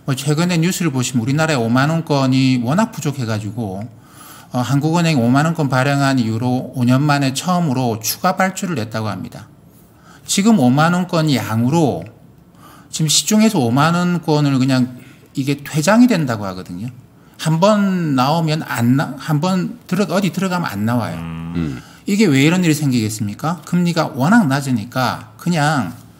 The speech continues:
Speaker 1: 퇴장시켜버리는 거거든요. 케인즈도 여기에 주목을 한 것이죠. 화폐를 퇴장시켜버리는 거예요.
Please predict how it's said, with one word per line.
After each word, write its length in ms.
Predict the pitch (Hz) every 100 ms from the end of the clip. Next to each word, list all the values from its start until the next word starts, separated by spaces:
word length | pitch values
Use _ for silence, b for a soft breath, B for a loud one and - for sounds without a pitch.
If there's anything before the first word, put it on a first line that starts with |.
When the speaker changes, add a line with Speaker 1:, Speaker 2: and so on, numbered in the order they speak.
| - -
Speaker 1:
퇴장시켜버리는 920 | 151 147 233 247 - 151 120 104 98
거거든요. 420 | 85 92 117 110 165 B B -
케인즈도 460 | - 262 269 190
여기에 240 | 165 220 196
주목을 380 | - 113 117 127
한 140 | 127
것이죠. 520 | 120 107 - - 107 - B B -
화폐를 540 | - 175 196 220 226
퇴장시켜버리는 880 | - 175 233 254 254 165 123 101 90
거예요. 200 | - -